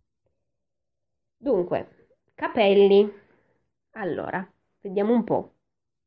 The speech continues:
Perché si blocca anche no, eh.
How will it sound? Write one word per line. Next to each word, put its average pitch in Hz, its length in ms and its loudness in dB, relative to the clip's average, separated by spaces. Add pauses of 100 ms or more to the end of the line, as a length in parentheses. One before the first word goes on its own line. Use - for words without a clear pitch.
(640)
Perché 233 260 -2
si 262 160 -4
blocca 208 400 2
anche 233 340 2
no, 156 280 0
eh. 208 180 0